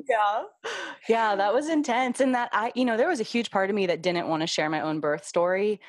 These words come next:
Um, and it was, you know, it was, it was a beautiful test for me to kind of give that back and be in the public eye with my own story,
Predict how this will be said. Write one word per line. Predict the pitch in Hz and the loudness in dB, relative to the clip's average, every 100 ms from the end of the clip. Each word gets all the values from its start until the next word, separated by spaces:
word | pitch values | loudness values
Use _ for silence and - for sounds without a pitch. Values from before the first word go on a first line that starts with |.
| - - - | -20 -12 -2
Um, | 165 156 113 - - _ - 175 _ - | -2 -2 -6 -10 -20 _ -20 -20 _ -2
and | 202 | 0
it | 170 | 0
was, | 175 165 - - - _ _ _ _ _ _ | 0 -2 -8 -10 -14 _ _ _ _ _ _
you | 302 | 0
know, | 269 208 247 | 2 2 2
it | |
was, | 240 | 2
it | 240 | 2
was | 254 240 | 2 0
a | |
beautiful | 202 247 269 202 | 0 0 2 0
test | 190 190 190 - | 0 -2 -2 -4
for | 233 | -2
me | 208 175 160 | 0 -2 -4
to | - 170 170 156 | -2 -2 -2 -4
kind | - 170 | -4 -2
of | 160 151 | -2 0
give | 170 170 | 0 0
that | 147 - | -2 -2
back | 135 147 262 208 | -2 0 -2 -2
and | 180 | -4
be | 170 180 | -2 -2
in | 185 | -2
the | 185 | -2
public | 185 175 170 170 - - | -2 -2 0 -2 -4 -2
eye | 160 165 226 | 0 0 0
with | 196 - | -2 -2
my | 170 - | -2 -2
own | 147 170 | -4 -4
story, | - 196 202 214 220 | -2 -2 0 0 -2